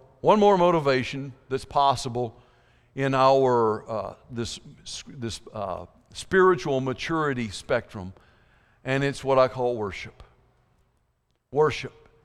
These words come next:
This is when we give because it has now become my nature. It is my nature now to give. I,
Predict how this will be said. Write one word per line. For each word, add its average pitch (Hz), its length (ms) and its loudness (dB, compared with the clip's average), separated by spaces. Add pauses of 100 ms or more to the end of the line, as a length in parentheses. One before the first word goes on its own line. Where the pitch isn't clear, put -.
(520)
This 220 200 2
is 247 140 -2
when 202 520 4
we 160 200 -2
give 139 540 2
because 143 480 2
it 185 180 2
has 160 320 2
now 151 340 2
become 127 800 -2 (1200)
my 117 180 0
nature. 107 420 -8 (1000)
It 131 140 -2
is 131 120 -2
my 135 200 0
nature 123 480 -4
now 98 420 -8 (280)
to 113 80 -12
give. 90 420 -16 (540)
I, 254 420 -2